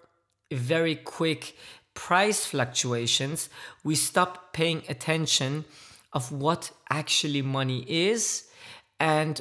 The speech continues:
why actually money needs to be scarce. And in this episode, I thought I would uncover this, uh, question that is very, very, for, especially in our Western world, very, very foreign to, to many people,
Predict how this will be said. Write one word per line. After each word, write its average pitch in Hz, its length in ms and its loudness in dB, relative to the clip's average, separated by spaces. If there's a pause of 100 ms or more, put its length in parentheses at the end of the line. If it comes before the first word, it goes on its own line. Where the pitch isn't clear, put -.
why 156 520 2
actually 151 420 0
money 135 300 0
needs 131 320 -2
to 131 100 -6
be 123 100 0
scarce. 123 680 2 (840)
And 156 140 0
in 160 140 0
this 202 260 4
episode, 196 400 0
I 151 140 2
thought 175 520 2 (520)
I 151 100 6
would 147 380 2
uncover 175 520 0
this, 151 380 -2 (340)
uh, 131 420 2 (120)
question 147 680 0
that 135 260 0
is 127 300 -2
very, 156 420 0
very, 143 680 2 (320)
for, - 340 0 (300)
especially 180 760 4
in 165 280 -2
our 170 340 2
Western 156 560 0
world, 160 380 2
very, 170 480 0
very 160 320 0
foreign 135 560 0
to, 127 320 -4
to 139 120 -6
many 127 260 -2
people, 123 520 -6